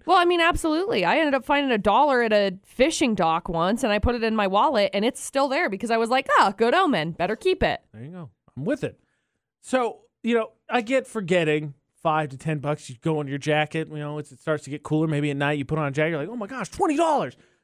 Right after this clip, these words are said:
Speaker 2: That's twenty dollars." Twenty-five thousand dollars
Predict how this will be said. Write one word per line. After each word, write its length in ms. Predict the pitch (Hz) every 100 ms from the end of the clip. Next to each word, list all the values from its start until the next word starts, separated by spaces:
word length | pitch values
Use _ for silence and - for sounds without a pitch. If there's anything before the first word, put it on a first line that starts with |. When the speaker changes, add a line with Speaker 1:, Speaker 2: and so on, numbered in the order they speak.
| -
Speaker 2:
That's 160 | 233
twenty 240 | - 277 214
dollars." 380 | 113 95 - _ _ _ _ _ - -
Twenty-five 1000 | 330 330 320 294 - - 240 226 220 - _ _ _
thousand 680 | - 240 277 285 226 254 240
dollars 720 | 220 165 131 110 147 - -